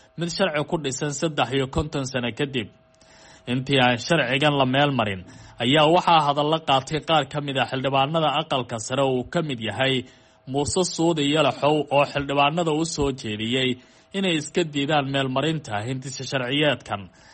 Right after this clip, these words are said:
sababo la xiriira awooddii hay-adda oo guud ahaan la hoosgeeya agaasimaha, sida uu hadalka u dhigay. Taasina ay ka dhigan tahay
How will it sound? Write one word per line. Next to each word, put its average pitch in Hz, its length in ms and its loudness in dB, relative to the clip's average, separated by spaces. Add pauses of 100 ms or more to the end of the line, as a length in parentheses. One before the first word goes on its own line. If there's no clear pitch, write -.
(180)
sababo 156 400 2
la 190 140 6
xiriira 156 420 2
awooddii 156 560 2
hay-adda 139 540 -2
oo 117 200 0
guud 131 220 -4
ahaan 139 320 2
la 156 80 2
hoosgeeya 143 640 2
agaasimaha, 127 760 -2
sida 156 220 -2
uu 143 120 2
hadalka 147 420 0
u 135 140 2
dhigay. 120 340 0 (680)
Taasina 123 560 0
ay 135 160 0
ka 190 120 2
dhigan 156 320 -2
tahay 135 360 0